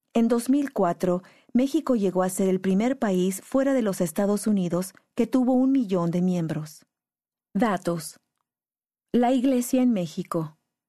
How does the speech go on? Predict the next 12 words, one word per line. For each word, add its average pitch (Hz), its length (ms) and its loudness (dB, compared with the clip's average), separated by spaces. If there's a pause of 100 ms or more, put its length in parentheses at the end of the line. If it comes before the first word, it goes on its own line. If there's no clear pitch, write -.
(760)
Miembros, 208 760 0 (380)
un 294 200 2
millón 190 440 2
doscientos 220 560 0
treinta 185 300 -2
y 175 60 -2
cuatro 190 320 0
mil 226 360 0
quinientos 240 580 0
cuarenta 196 340 0
y 190 60 -2
cinco. 160 580 -4